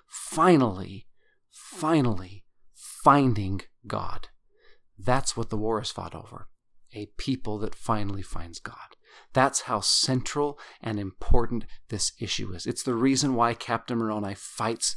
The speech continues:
what he fights, because he believes that these people have a right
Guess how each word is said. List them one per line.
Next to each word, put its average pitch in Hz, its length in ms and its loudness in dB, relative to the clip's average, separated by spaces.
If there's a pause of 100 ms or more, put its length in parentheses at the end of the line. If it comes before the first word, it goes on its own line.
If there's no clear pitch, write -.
(400)
what 107 160 -2
he 101 120 -8
fights, - 520 -8
because 107 340 -4
he 117 100 -6
believes 104 560 -4
that - 180 -12
these 107 200 -6
people 104 340 -8
have 104 200 -4
a 107 80 -4
right 98 460 -8